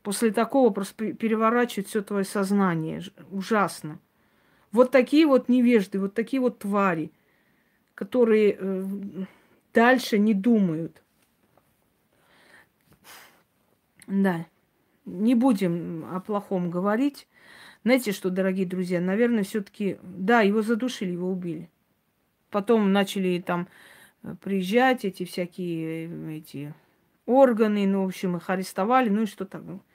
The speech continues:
Толку? Его убили-то. Все, дорогие друзья, я реально устала, больше не могу. Я чувствую, что меня просто уже шатает, устала. Это тоже, знаете, уход силы. Пока то, что я рассказала, сделайте выводы.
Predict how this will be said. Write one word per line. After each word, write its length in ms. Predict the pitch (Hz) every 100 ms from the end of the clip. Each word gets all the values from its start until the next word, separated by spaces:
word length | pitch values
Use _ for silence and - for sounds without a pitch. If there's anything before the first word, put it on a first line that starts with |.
| _ _ _ _ _ _
Толку? 460 | 277 254 - 156 - _
Его 260 | 196 202 233
убили-то. 560 | 190 196 165 - 151 156 _ _ _ _ _ _ _ _ _ - - - - _ _
Все, 260 | - 277
дорогие 360 | 208 214 202 202
друзья, 300 | 185 185 190
я 400 | 185 208 196 175
реально 400 | 214 208 180 170
устала, 400 | 160 - 160 160
больше 340 | 175 185 -
не 160 | 175 180
могу. 420 | 190 196 240 262 - _ -
Я 200 | 190 190
чувствую, 360 | - 254 -
что 140 | 185 175
меня 180 | 180 180
просто 320 | 185 - 180
уже 160 | 185
шатает, 580 | 185 - 175 156 143 151
устала. 420 | 185 - 160 147
Это 280 | 165 185 185
тоже, 460 | 185 226 202 185 160
знаете, 340 | 185 208 196 185
уход 360 | 180 - 196
силы. 420 | - - 160 151 180 _ _ _ _ _ _ - _ _ _ -
Пока 260 | 226 220 254
то, 160 | 240 226
что 180 | -
я 160 | 214 208
рассказала, 580 | 208 - 220 214 196 185
сделайте 440 | 190 208 196 196
выводы. 600 | 233 320 269 190 175 165